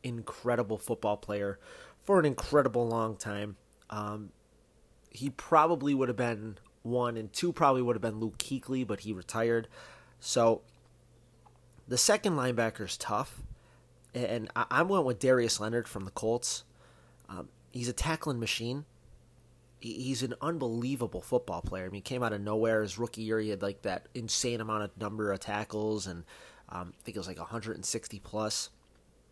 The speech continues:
And he got Defensive Rookie of the Year, and he, he turned out to be an unbelievable player. Uh, three, three, s-,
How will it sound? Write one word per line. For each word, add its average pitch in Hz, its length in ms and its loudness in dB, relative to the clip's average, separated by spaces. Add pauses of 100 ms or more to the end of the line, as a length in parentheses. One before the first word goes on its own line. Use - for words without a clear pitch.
(460)
And 107 100 -8
he 110 60 -4
got 107 180 -2
Defensive 110 400 -6
Rookie 110 280 -2
of 95 40 -4
the 98 60 -4
Year, 104 320 -2
and 92 160 -4 (800)
he, - 180 -18
he 139 320 -2
turned 135 360 0
out 110 140 2
to 117 80 -4
be 104 140 -6
an 101 180 -6
unbelievable 117 840 -2
player. 90 460 -8 (220)
Uh, 95 180 -4 (1120)
three, 190 720 2 (1500)
three, 139 180 -8
s-, - 360 -6